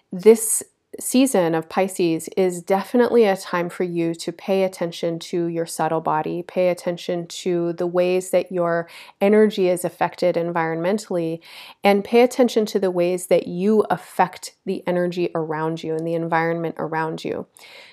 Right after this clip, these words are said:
You are looking for integration now. You are looking for coherence, and you are looking to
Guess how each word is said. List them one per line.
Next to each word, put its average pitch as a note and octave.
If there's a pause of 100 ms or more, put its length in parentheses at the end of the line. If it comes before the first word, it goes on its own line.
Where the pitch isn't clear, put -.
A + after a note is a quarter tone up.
(100)
You G3+
are B3+
looking C4
for -
integration E3
now. E3
You F3+
are F#3+
looking F#3+
for F3
coherence, E3
and F3+
you F#3+
are F#3+
looking G#3+
to F3+